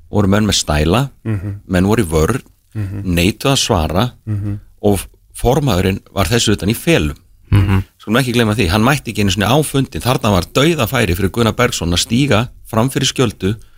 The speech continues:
Speaker 1: og sýna hvers slags leiðtogi hann væri.
Speaker 2: Mhm.
Speaker 1: Að tækla þessi mál, gera það, eh, fagmannlega, standa í fronti, þess í stað faldi hann sig á efri hæðinni.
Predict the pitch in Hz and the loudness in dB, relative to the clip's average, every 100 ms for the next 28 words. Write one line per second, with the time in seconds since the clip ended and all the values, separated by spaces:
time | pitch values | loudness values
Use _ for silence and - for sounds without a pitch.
0 | - - - 131 120 117 - - 101 101 | -12 -4 2 2 2 0 -2 -4 -2 0
1 | 110 117 143 - 104 95 90 85 - - | 2 2 2 -2 -2 0 0 0 -2 -8
2 | - 117 110 107 - - - 139 139 143 | -4 -2 0 -4 -6 -6 -2 0 0 0
3 | 131 127 123 127 117 - - 123 120 107 | 0 2 2 0 -2 -6 -2 0 2 2
4 | 101 - - 87 92 82 - - 127 139 | 0 -4 -10 -2 0 0 -2 0 2 2
5 | 135 131 123 127 - - - - _ - | 2 2 2 0 -4 -16 -20 -20 _ -8
6 | - 131 151 131 104 131 135 104 - 131 | 0 0 0 -2 -2 0 0 -2 -6 -4
7 | 110 - - - - 113 117 117 110 - | -4 -10 -20 -14 -4 -2 0 0 0 0
8 | 127 - 95 92 90 95 82 69 | -2 0 -2 0 2 2 0 -2